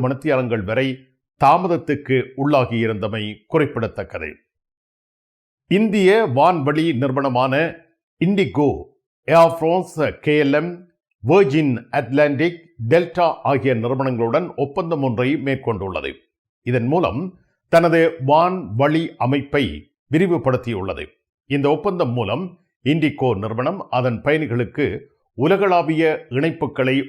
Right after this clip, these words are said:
மேம்படுத்துகிறது. இந்த ஒப்பந்தம் தொடர்பான அறிவிப்பு சர்வதேச வான்வழி போக்குவரத்து சங்கத்தின் அயாட்டாவின்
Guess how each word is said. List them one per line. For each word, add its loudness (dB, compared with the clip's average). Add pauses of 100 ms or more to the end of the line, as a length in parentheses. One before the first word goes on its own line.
(140)
மேம்படுத்துகிறது. -4 (560)
இந்த 0 (120)
ஒப்பந்தம் 0 (100)
தொடர்பான 0 (100)
அறிவிப்பு 0 (560)
சர்வதேச 2 (360)
வான்வழி 2 (180)
போக்குவரத்து -2 (140)
சங்கத்தின் -2 (340)
அயாட்டாவின் 2